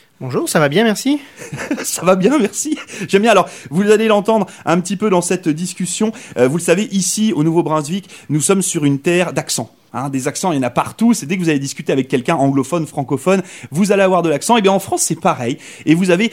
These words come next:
Speaker 2: des régions qui sentent bon le soleil. Et justement, Romain, lui, il nous vient, euh, d'une de ces belles, belles places. Euh, juste pour info comme ça et pour pouvoir nous présenter, euh, euh, un petit peu à, à nos auditeurs, euh, Romain, est-ce que tu peux juste nous expliquer d'où est-ce que tu viens en France, euh,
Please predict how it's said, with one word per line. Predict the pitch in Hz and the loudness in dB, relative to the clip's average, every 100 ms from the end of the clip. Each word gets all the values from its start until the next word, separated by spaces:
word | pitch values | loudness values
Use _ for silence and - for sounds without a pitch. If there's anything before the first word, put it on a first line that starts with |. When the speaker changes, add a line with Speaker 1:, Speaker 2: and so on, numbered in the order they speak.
| - 135 | -6 -10
Speaker 2:
des | 147 220 | 0 2
régions | 180 202 165 208 254 | 4 2 4 2 0
qui | - | -2
sentent | - 208 190 156 | 0 2 2 2
bon | 220 | 2
le | 214 | 4
soleil. | 170 - 156 151 170 | 2 2 2 2 2
Et | 123 | 0
justement, | 139 - 127 139 160 | -2 -2 0 0 0
Romain, | 120 131 165 | 0 0 0
lui, | 135 147 | -2 -4
il | 127 | -4
nous | 123 | -4
vient, | 117 156 - - - | -2 -6 -6 -16 0
euh, | 120 113 | 2 2
d'une | 117 170 156 | -2 -4 0
de | 139 | 0
ces | - 139 | 2 2
belles, | 127 175 156 | 2 0 2
belles | 147 143 | 2 2
places. | 165 185 - - - | 2 2 0 -8 0
Euh, | 143 165 | 4 4
juste | 160 311 - | 4 2 2
pour | 247 | 2
info | 226 - 240 | 2 2 0
comme | 220 196 | 0 2
ça | 220 233 208 | 2 4 2
et | |
pour | 147 175 | 0 -6
pouvoir | - 170 185 | -8 -2 0
nous | 180 | 0
présenter, | 165 170 165 156 202 180 | -2 -2 -2 -4 0 0
euh, | 135 - - - | 0 -4 -12 -4
euh, | 131 | -2
un | - 165 | 0 -2
petit | 170 | -6
peu | 156 185 156 | -6 0 0
à, | |
à | 123 | 0
nos | 139 147 | 0 -2
auditeurs, | 147 143 190 175 | -4 -2 -2 0
euh, | 143 123 | 0 0
Romain, | 120 151 202 | -2 -2 -2
est-ce | 208 | -4
que | - | -4
tu | 302 | -6
peux | - 226 220 | -4 -2 0
juste | 147 226 226 | -2 -4 -4
nous | 180 | -6
expliquer | 185 170 - 190 202 - _ | -6 -10 -6 -4 -6 -8 _
d'où | 123 175 | -10 -4
est-ce | 202 | -2
que | 202 | -4
tu | - | -6
viens | 156 | -6
en | 151 | -6
France, | - 160 151 180 - - - - - | -6 -4 -2 -2 -6 -12 -20 -20 -8
euh, | 127 123 120 | -2 0 0